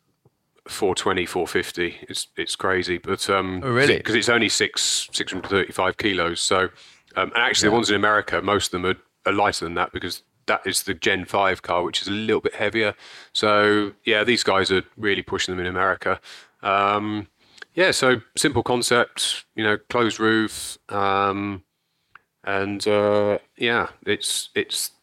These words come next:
Speaker 1: there as a, a great, almost a great step into aero downforce racing, because, you know, in essence, with it's being a closed roof, it's sort of G T type car. Um,
Speaker 2: Yeah.
Speaker 1: but then it, you, you've got the aero and the downforce, and, um,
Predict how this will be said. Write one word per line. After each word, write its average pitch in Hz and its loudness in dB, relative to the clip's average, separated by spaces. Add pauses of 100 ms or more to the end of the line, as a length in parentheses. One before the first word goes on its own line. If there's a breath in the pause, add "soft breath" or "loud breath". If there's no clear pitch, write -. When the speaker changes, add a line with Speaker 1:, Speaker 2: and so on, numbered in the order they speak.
Speaker 1:
there 107 4
as 101 0
a, 95 -2 (200)
a 101 -2
great, 107 0 (540)
almost 143 2
a 113 -4
great 113 2
step - 0
into 101 -2
aero 98 4
downforce 95 0
racing, 90 0
because, 95 -2 (440 soft breath)
you - -12
know, 90 -2 (200)
in 107 0
essence, - -2
with 101 -2
it's 90 -4
being 98 0
a 92 -4
closed 95 -2
roof, 90 -2
it's 78 -6
sort 98 -2
of 90 -10
G 104 -6
T 95 -4 (440)
type - -4
car. 92 0 (400 loud breath)
Um, 95 -2
Speaker 2:
Yeah. 87 -4
Speaker 1:
but 110 -2
then 101 2
it, 98 -2
you, 98 -8 (100)
you've 98 -12
got - -4
the 98 2
aero 95 2
and 95 -4
the 92 -8
downforce, 90 -2
and, 98 -2
um, 95 -2